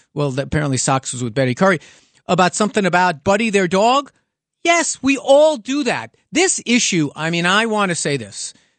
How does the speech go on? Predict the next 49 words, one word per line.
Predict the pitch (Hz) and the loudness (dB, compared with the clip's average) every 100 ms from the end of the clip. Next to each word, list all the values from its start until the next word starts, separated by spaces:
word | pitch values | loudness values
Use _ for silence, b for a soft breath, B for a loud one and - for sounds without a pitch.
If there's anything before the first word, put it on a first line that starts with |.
| _ | _
This | 220 330 - | -2 -2 -2
issue | - 226 - 190 | 0 0 0 -2
of | 143 | -2
her | 165 | 0
emails | 147 151 135 90 - 95 - | 0 -2 -4 -8 -16 -18 -14
was | 113 113 | -12 -12
so | - - - 240 240 151 | -14 -14 -8 -4 -4 -2
blown | 151 160 151 | -2 0 0
out | 143 131 | 0 -2
of | |
proportion. | 131 131 147 147 - - _ _ _ _ _ 160 | -4 -6 -4 -4 -8 -14 _ _ _ _ _ 0
They, | 226 | 0
it's | 226 226 285 | 0 -4 -2
not | 339 | -2
like | 359 | -2
they | - 233 | -2 -2
didn't | 240 233 196 | -2 -4 -4
have | 202 269 285 202 | -4 -4 -4 -2
the, | 202 196 - | -4 -4 -4
the | 190 | -6
Clinton | - - 240 240 208 | -4 -4 -2 -2 -4
emails, | 185 240 302 202 113 117 | -2 -4 -4 -8 -10 -6
the | 190 | -2
ones | 190 214 240 196 | 0 0 0 0
that, | 208 B B - | -2 B B -8
yeah, | 277 | -4
did, | 202 226 | -2 -2
did | 208 214 | -2 -6
she | - 269 | -4 -2
delete | 254 226 240 254 | -2 -2 0 0
an | 240 | 0
email? | 254 b b b _ 220 | -2 b b b _ -2
I | 294 | 0
want | 339 320 | -2 -4
to | |
tell | - 277 | -6 -4
you, | |
you | 196 208 | 0 0
know, | |
here's | 175 220 | 0 -2
a, | 196 - | -4 -2
here's | 233 240 | -2 -2
a | 208 | -4
funny | 226 202 | -4 -2
story | 220 190 | 0 0
that's | - | -2
a | 147 | -6
true | - 226 226 | -4 -2 -2
story. | - 175 139 98 | 0 0 0 -4